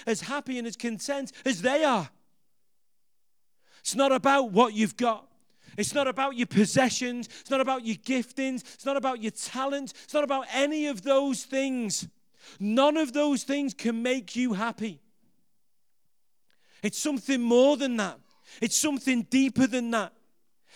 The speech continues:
It's when you realize, and Paul, Paul discovered it.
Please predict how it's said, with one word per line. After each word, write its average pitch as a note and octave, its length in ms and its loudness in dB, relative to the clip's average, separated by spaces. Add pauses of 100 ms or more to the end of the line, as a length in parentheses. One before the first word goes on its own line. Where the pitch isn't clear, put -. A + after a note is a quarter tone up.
(140)
It's A3 180 2
when C#4 260 2
you B3 260 2
realize, B3 500 2
and A#3 200 -6
Paul, B3+ 520 4 (300)
Paul C#4+ 240 6
discovered A#3+ 640 0
it. G3 220 -4